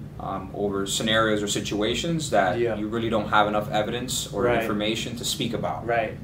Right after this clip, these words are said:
Speaker 1: You know?
Speaker 2: If you don't have
Speaker 1: And it's
Speaker 2: hard
Speaker 1: real
Speaker 2: proof
Speaker 1: easy when
Speaker 2: evidence,
Speaker 1: someone's,
Speaker 2: it's
Speaker 1: uh,
Speaker 2: pointless.
Speaker 1: or when someone's talking to me about it, I'm like, "Well, you're just making assumptions," you
Speaker 2: Mm-hmm.
Speaker 1: know? Like, uh,
Speaker 2: What's the
Speaker 1: the four
Speaker 2: biggest
Speaker 1: agreements,
Speaker 2: assumption?
Speaker 1: assumptions, no making no assumptions, don't take shit personal. Um,
Speaker 2: I heard that's a pretty good book.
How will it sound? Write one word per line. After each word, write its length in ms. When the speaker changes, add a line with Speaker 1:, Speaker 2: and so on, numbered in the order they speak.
Speaker 1:
You 120
know? 180
Speaker 2:
If 60
you 60
don't 140
have 200
Speaker 1:
And 100
it's 80
Speaker 2:
hard 120
Speaker 1:
real 100
Speaker 2:
proof 120
Speaker 1:
easy 180
when 80
Speaker 2:
evidence, 240
Speaker 1:
someone's, 400
Speaker 2:
it's 80
Speaker 1:
uh, 200
Speaker 2:
pointless. 120
Speaker 1:
or 200
when 160
someone's 380
talking 300
to 100
me 160
about 280
it, 20
I'm 120
like, 180
"Well, 100
you're 100
just 180
making 220
assumptions," 600
you 60
Speaker 2:
Mm-hmm. 100
Speaker 1:
know? 180
Like, 260
uh, 340
Speaker 2:
What's 200
the 80
Speaker 1:
the 60
four 240
Speaker 2:
biggest 140
Speaker 1:
agreements, 220
Speaker 2:
assumption? 320
Speaker 1:
assumptions, 160
no 100
making 420
no 140
assumptions, 680
don't 160
take 160
shit 240
personal. 560
Um, 340
Speaker 2:
I 40
heard 120
that's 180
a 20
pretty 200
good 200
book. 240